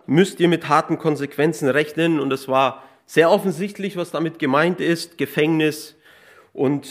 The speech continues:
auch Tod. Aber wie ging die ganze Situation los? Ebenso, dass Petrus und Johannes in den Tempel gehen wollten, um anzubeten, um Gott anzubeten,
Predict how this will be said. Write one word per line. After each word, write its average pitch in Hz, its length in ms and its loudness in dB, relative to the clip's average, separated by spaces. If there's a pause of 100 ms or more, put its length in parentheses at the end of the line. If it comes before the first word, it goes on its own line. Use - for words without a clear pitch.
(360)
auch 131 220 -2
Tod. - 540 -4 (1040)
Aber 170 240 2
wie 202 80 0
ging 247 220 0
die 214 100 -2
ganze 208 280 0
Situation 185 560 -4
los? 202 400 -8 (400)
Ebenso, 208 400 4
dass 190 260 0
Petrus 226 440 0
und 214 100 2
Johannes 202 440 2
in 214 120 2
den 185 160 2
Tempel 294 380 2
gehen 165 280 0
wollten, 208 380 -2
um 262 160 0
anzubeten, 214 880 0 (720)
um 254 220 4
Gott 285 400 -2 (840)
anzubeten, 139 880 -2